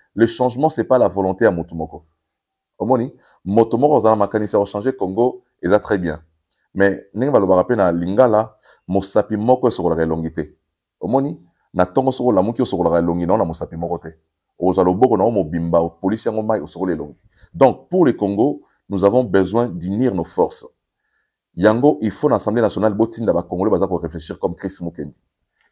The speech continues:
Et tozala ebele, o baza ko réfléchir comme Chris Mukendi.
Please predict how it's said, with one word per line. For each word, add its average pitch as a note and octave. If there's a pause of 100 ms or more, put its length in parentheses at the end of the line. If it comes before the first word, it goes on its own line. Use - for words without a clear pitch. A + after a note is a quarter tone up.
Et A#2
tozala A2
ebele, G#2+
o A#2+
baza G#2+
ko G2+
réfléchir F#2 (180)
comme A#2
Chris -
Mukendi. D#2+